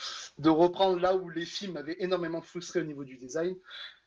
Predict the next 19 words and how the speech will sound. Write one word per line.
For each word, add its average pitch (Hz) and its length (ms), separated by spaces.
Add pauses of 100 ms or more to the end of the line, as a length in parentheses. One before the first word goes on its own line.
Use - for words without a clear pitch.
(100)
Mais, 151 380
euh, 147 320
en 151 160
aucun 151 260
cas, 180 420
euh, 151 60
mon 147 220
arrivée, 147 580
euh, 131 600 (140)
fait 147 340
basculer 139 420
le 127 60
budget 131 260
ou 123 80
pas. 139 300 (200)
C'est - 200
juste 156 380
que, 139 60
euh, 127 640